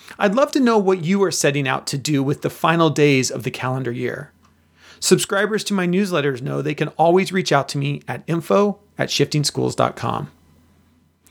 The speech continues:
Let me get a jump start on my goal by thanking you, our podcast community. You may not know it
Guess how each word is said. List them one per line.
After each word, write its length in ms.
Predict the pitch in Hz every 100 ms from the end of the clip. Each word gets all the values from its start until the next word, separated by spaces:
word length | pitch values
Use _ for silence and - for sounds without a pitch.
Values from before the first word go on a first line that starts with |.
| -
Let 140 | 202 285
me 120 | 320
get 200 | 254 233
a 60 |
jump 280 | 170 170 160
start 220 | - 139
on 80 | 135
my 120 | 139
goal 340 | 135 151 143 120
by 160 | 135
thanking 400 | 127 151 143 147
you, 380 | 143 147 120 - - _ _ _ -
our 120 | 147
podcast 520 | - 143 143 139 -
community. 580 | - 143 135 127 - - _ _ _ _ _ -
You 100 | 196
may 100 | 226
not 220 | 269 262
know 260 | 180 165 151
it 220 | 170 -